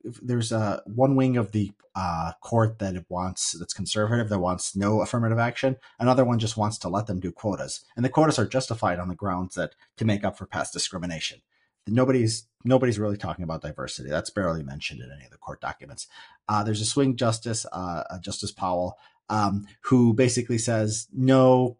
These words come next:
you know, you, affirmative action is okay, quote, direct quotas are not, uh, but it can be diverse. You can have diversity as a plus factor. Um,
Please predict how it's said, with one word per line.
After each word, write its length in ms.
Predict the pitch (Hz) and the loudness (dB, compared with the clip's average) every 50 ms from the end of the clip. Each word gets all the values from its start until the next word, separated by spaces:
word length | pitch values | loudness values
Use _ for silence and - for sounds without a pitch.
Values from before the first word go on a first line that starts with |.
| _ _ - | _ _ -2
you 100 | - 117 | 0 2
know, 120 | 110 101 98 | 2 2 2
you, 400 | 98 107 117 120 127 123 - - | 0 2 0 0 0 -2 -4 -2
affirmative 340 | 117 - 139 139 131 120 127 | 2 4 4 4 6 6 6
action 280 | 120 113 - - 117 | 6 6 4 2 0
is 80 | 117 113 | 2 2
okay, 560 | 110 107 - - 127 120 117 117 113 110 113 - _ _ _ _ - | 2 0 0 -2 0 0 2 2 0 0 -2 -6 _ _ _ _ -8
quote, 440 | - - 127 127 123 - - 107 | 0 2 4 4 4 2 -4 -8
direct 320 | 113 117 120 127 127 127 - | -6 -2 2 2 2 0 0
quotas 520 | - - - 117 120 117 120 110 - - - | -6 -2 2 2 4 4 4 2 0 -2 -4
are 220 | 92 90 95 95 | -2 -2 -2 -2
not, 480 | 101 104 110 123 139 151 160 156 - - _ _ - - - | -2 0 2 2 4 2 2 0 -4 -20 _ _ -20 -8 -2
uh, 140 | - 113 113 | 2 2 4
but 220 | 107 113 107 - - | 4 2 0 0 -2
it 80 | 113 | -4
can 120 | - 120 110 | -2 0 2
be 80 | 113 | 2
diverse. 500 | 110 113 98 90 90 98 98 - - - | 2 2 2 2 2 0 -2 -2 -4 -6
You 80 | 104 107 | -6 -4
can 100 | 113 117 | -2 -2
have 100 | 104 95 | -2 -2
diversity 560 | 107 98 92 - 95 92 - - - 76 78 | -2 -4 -4 -4 -6 -6 -6 -8 -8 -8 -8
as 100 | 78 - | -8 -8
a 40 | - | -12
plus 260 | - - 90 87 - | -10 -10 -8 -8 -8
factor. 440 | - - - - - - - 57 - _ _ _ _ _ _ _ _ _ _ - | -8 -8 -10 -10 -10 -14 -18 -18 -18 _ _ _ _ _ _ _ _ _ _ 0
Um, 440 | 107 110 107 104 104 101 98 95 | 2 4 4 4 2 0 0 -2